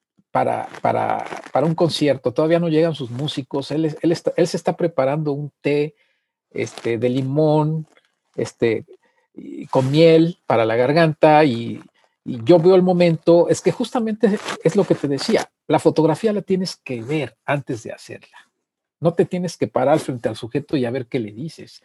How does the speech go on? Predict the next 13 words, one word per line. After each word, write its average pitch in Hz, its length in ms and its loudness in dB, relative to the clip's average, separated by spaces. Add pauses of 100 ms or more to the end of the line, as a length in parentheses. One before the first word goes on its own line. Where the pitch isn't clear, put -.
(120)
Si - 160 -10
te - 140 -8
paras 226 340 -6
frente 139 320 -4
a 131 80 0
alguien 190 260 -2
es 165 100 -6
porque 147 340 -6
ya 175 180 -4
viste 160 340 -8
la 117 100 -4
fotografía, - 800 -14 (100)
¿no? 190 140 -20